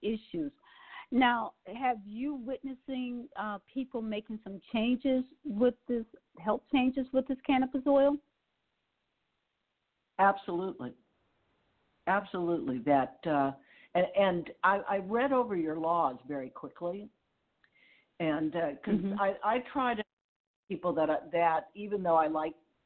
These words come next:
Speaker 2: to keep up on what's happening. I'm not a legal expert. I'm not a medical doctor. And, uh, you know, the advice that I give is from personal experience, from my research
Speaker 1: Mm-hmm.
Speaker 2: and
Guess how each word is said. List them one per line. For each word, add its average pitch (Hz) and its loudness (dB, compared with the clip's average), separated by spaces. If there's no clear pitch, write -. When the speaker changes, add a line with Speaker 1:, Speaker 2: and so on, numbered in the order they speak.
Speaker 2:
to 151 -4
keep - -6
up 175 2
on 151 0
what's 147 -4
happening. 165 -4
I'm 185 -4
not 175 -4
a - -8
legal 175 -6
expert. 156 -2
I'm 151 4
not 165 4
a 160 2
medical 151 0
doctor. 151 -2
And, 139 4
uh, 143 -2
you 170 -2
know, 165 2
the 160 2
advice 175 2
that 185 -2
I 170 4
give 156 0
is 151 -4
from 165 -6
personal 185 -6
experience, 180 0
from 147 6
my 135 4
research 170 2
Speaker 1:
Mm-hmm. 190 4
Speaker 2:
and 135 0